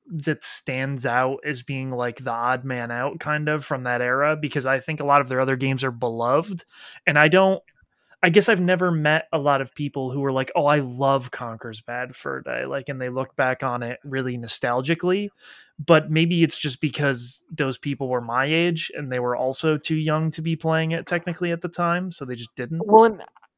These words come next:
Speaker 2: I wonder if it, it's also, like, one of those things where, like, even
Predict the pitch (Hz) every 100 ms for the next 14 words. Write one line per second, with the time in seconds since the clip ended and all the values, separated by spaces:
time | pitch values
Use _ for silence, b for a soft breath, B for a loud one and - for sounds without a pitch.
0 | - 190 196 202 220 196 - 147 131 131
1 | 139 139 - 135 120 110 120 117 107 -
2 | 113 107 101 101 92 - _ _ _ _
3 | 143 151 151 127